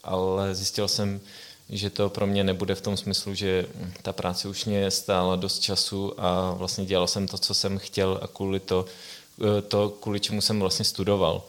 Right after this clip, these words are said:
Takže jsem v dalším studiu už n-, neviděl takový smysl, abych na něj vynakládal tolik energie, kolik by mě to nejspíš stálo,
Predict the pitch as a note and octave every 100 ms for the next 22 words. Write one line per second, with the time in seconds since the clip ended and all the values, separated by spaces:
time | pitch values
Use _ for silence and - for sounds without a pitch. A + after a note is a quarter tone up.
0 | - - - _ - - - - - -
1 | F2+ F2 F#2+ F#2 - G2 F#2+ F#2+ F#2+ -
2 | G2+ F#2+ - F#2 F#2 F#2 F#2+ - G2 -
3 | - - G2+ F#2 G2 G2 G2 G#2+ G#2 -
4 | F#2 - F#2+ F#2 - - G#2+ G2 - G2
5 | F#2+ G2 F#2+ F2+ F#2+ F2+ F2+ F#2 F2+ F#2
6 | F2+ F#2 F#2+ F#2+ F#2 F2+ F2 F#2 F#2 F#2
7 | F2 F2+ F2+ G2+ F2+ - G2 - F2+ E2
8 | E2+ E2+